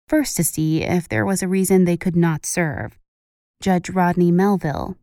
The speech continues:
Santa Maria Superior Court judge, excused approximately one hundred and fifty of these potential jurors for various reasons, such as health concerns, if they were self-employed, or if they had firm vacation plans.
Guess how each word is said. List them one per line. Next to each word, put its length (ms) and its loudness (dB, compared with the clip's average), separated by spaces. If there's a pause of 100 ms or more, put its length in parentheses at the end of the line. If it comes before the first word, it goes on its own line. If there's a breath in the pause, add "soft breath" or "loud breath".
(120)
Santa 300 -2
Maria 360 2
Superior 600 -4
Court 340 -8
judge, 480 -4 (160)
excused 540 -2
approximately 760 -2
one 280 2
hundred 360 0
and 260 2
fifty 400 -4
of 140 -4
these 180 0
potential 440 -2
jurors 500 -4
for 340 -2
various 520 -2
reasons, 520 -4 (300)
such 220 -2
as 100 0
health 240 -2
concerns, 800 -4
if 240 -6
they 120 -6
were 120 -4
self-employed, 840 -2
or 220 0
if 160 -4
they 120 -2
had 200 -2
firm 260 0
vacation 540 -4
plans. 600 -8